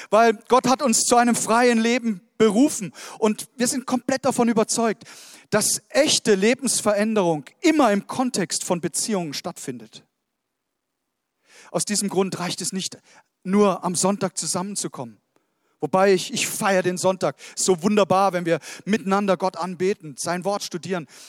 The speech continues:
Ich finde das so klasse. Aber schau, ähm,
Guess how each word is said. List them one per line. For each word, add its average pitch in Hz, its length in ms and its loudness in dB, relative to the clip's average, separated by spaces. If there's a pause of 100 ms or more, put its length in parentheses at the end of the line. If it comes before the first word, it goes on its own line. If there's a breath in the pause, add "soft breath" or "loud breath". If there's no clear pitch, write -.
(120 loud breath)
Ich - 140 -4
finde 220 160 -4
das - 160 0
so 214 140 0
klasse. 185 400 -8
Aber 185 180 2 (380 loud breath)
schau, 233 280 0 (460)
ähm, 196 320 0